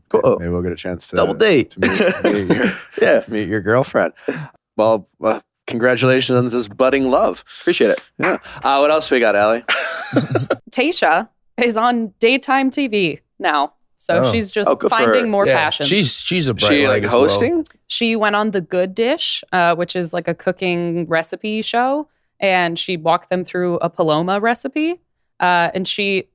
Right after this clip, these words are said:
Speaker 3: of note, she was introduced as the co-host of The Bachelorette. She was not introduced as the former Bachelorette or anything like that. So, interesting tidbit.
Speaker 2: Interesting. I still don't think she'll be back.
Speaker 3: As host?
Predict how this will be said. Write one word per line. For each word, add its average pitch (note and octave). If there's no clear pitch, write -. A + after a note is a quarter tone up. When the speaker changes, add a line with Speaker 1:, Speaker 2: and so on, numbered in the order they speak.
Speaker 3:
of F3+
note, G3+
she -
was F3
introduced G3
as D#3+
the E3
co-host F3+
of E3
The D#3
Bachelorette. D#3
She -
was D#3
not F3
introduced E3
as C#3+
the -
former G#3
Bachelorette F#3+
or D#3+
anything D#3
like D#3
that. E3+
So, C#3+
interesting D#4
tidbit. -
Speaker 2:
Interesting. D#3
I A#2
still D#3+
don't C3+
think A2
she'll G#2
be F#2+
back. -
Speaker 3:
As F3
host? F3+